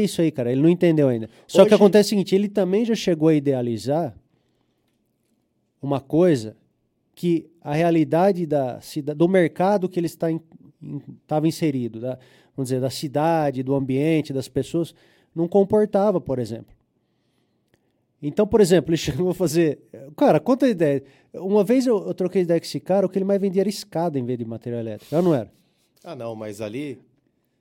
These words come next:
Speaker 1: Não, mas
Speaker 3: depois
Speaker 1: você
Speaker 3: eu vou
Speaker 1: concorda comigo em, em partes, pelo menos?
Speaker 3: É, eu vou de-, vou, depois você conclui o que você tava dizendo ali, mas é rapidão essa história,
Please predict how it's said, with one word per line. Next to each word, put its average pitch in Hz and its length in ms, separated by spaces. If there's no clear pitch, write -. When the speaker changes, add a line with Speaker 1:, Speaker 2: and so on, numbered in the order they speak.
Speaker 1:
Não, 262 100
mas 190 140
Speaker 3:
depois - 0
Speaker 1:
você 208 80
Speaker 3:
eu 127 120
vou 233 140
Speaker 1:
concorda 202 320
comigo 160 340
em, 147 240
em 151 60
partes, 156 380
pelo 143 180
menos? 151 300
Speaker 3:
É, 110 140
eu 98 60
vou 123 140
de-, 147 140
vou, 147 280
depois 135 280
você 143 140
conclui 123 380
o - 20
que - 80
você - 40
tava 110 200
dizendo 110 260
ali, 113 400
mas 113 300
é 117 100
rapidão 117 400
essa 107 160
história, 127 420